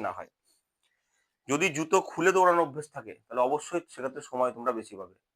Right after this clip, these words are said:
আম-, আমি আমার ক্ষেত্রে personally আমি কি জুতো পরেই প্র্যাকটিস করতাম, কারণ মাঠে লেগে যাওয়ার সম্ভাবনা থাকতো এবং মাঠে আমার পা ছিঁড়ে যাক, ভেঙে যাক, আমার দেখার দরকার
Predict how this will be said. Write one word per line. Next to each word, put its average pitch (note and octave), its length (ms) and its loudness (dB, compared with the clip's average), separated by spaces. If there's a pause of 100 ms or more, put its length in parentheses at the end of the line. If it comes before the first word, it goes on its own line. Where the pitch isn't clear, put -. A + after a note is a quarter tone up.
(100)
আম-, D3+ 300 6 (120)
আমি E3 160 6 (180)
আমার D#3 220 2
ক্ষেত্রে - 320 -8
personally D3 420 2
আমি D3+ 140 -6
কি D#3 120 -12
জুতো C3 220 -8
পরেই D#3+ 280 0
প্র্যাকটিস D3+ 260 -10
করতাম, D3+ 320 -4
কারণ D3+ 200 0
মাঠে B2 220 2
লেগে C#3+ 160 4
যাওয়ার D3 180 6
সম্ভাবনা C#3+ 380 2
থাকতো - 220 -8 (420)
এবং C#3 120 6 (120)
মাঠে C#3+ 300 8
আমার F3+ 220 6
পা D3+ 80 10 (120)
ছিঁড়ে D3+ 200 -4
যাক, E3+ 180 8
ভেঙে D3 200 -2
যাক, D3+ 160 2
আমার D3+ 160 -2
দেখার C3 220 -10
দরকার A2 160 -12